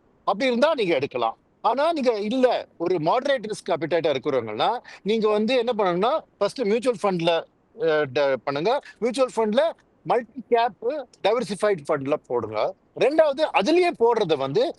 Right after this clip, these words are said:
ஸ்டாகர் பண்ணி போடுங்க. ஏன்னா, லம்சம்ல போட்டீங்கன்னா, இந்த மேல ஏறுகால போறதுனால உங்களுக்கு இந்த போர்ட்ஃபோலியோ உங்களுக்கு ஏறத்தாழ வேல்யூவேஷனும் ஏறி இறங்கியிருக்கும்.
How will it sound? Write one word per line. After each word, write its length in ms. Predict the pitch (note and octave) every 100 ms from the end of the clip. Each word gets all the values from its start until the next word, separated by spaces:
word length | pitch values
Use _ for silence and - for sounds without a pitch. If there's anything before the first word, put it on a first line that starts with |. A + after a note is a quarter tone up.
| _
ஸ்டாகர் 520 | - - E4+ F4 E4
பண்ணி 260 | A#3+ G#3+ G3+
போடுங்க. 440 | - C3 A2 F#2+ - _ _
ஏன்னா, 80 | A3+
லம்சம்ல 580 | B3 G3+ C4+ C#4 E4 D4+ B3
போட்டீங்கன்னா, 380 | A#3 A3+ A#3 B3+
இந்த 180 | A3 F#3+
மேல 360 | G3+ B3+ C4
ஏறுகால 400 | G#3+ A#3 A#3 A3+ F#3+
போறதுனால 600 | G3 G3 D#3+ D3+ D3+ G#3+ A3+ - -
உங்களுக்கு 340 | G#3 G#3 G3
இந்த 140 | F#3+
போர்ட்ஃபோலியோ 580 | F3 - A3+ F#3+ A#3+ A3+
உங்களுக்கு 380 | A#3 G#3+ G#3 F#3+
ஏறத்தாழ 480 | G3 F#3 F3+ G3 G#3+ _
வேல்யூவேஷனும் 520 | D#3+ F3 F#3+ E3 E3+
ஏறி 200 | D#3+ D#3
இறங்கியிருக்கும். 520 | D3 C3 B2+ A#2+ A2